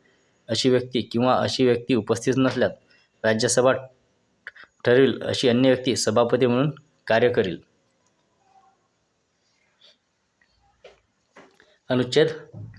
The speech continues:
ब्याण्णव, सभापतीस किंवा उपसभापतीस पदावरून दूर करण्याचा ठराव विचाराधीन असताना त्याने अध्यक्षस्थान न स्वीकारणे. एक, राज्यसभेच्या कोणत्याही बैठकीत उपराष्ट्रपतीस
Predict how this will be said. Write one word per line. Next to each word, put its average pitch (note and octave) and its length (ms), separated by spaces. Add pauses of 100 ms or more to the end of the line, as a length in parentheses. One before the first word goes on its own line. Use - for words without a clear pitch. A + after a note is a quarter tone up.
(140)
ब्याण्णव, A#2+ 320 (1700)
सभापतीस C3 640
किंवा B2+ 200
उपसभापतीस B2 840
पदावरून B2 480
दूर B2 160
करण्याचा B2 380
ठराव A#2+ 300 (120)
विचाराधीन A#2 460
असताना A#2 400 (540)
त्याने A#2+ 200
अध्यक्षस्थान A#2 920
न A#2+ 80
स्वीकारणे. A2+ 480 (1700)
एक, B2+ 260 (680)
राज्यसभेच्या B2+ 600
कोणत्याही B2+ 420
बैठकीत B2 420 (480)
उपराष्ट्रपतीस B2+ 880